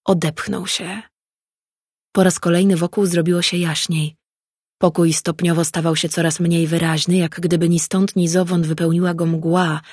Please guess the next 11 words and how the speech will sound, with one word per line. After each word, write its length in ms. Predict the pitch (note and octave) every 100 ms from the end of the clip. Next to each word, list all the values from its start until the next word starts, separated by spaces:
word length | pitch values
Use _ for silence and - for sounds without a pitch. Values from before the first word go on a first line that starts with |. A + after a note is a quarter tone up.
| - _ _ -
albo 260 | F3+ F3 F3+
jakby 260 | F3+ F3
Tajen 480 | E3 G3+ A3+ G3+ F#3
nagle 260 | F#3+ F#3+ F3+
stracił 480 | - F#3+ G3 G3+
zdolność 680 | F3+ E3 F3+ F#3 F#3+ - -
widzenia 380 | F3+ D#3+ E3+ F3
kolorów. 600 | - F#3 E3+ C#3+ D#3 - _ _ _ _ _ _ -
Jak 180 | F#3+ D#3+
we 100 | F3
mgle, 400 | E3+ F3 F3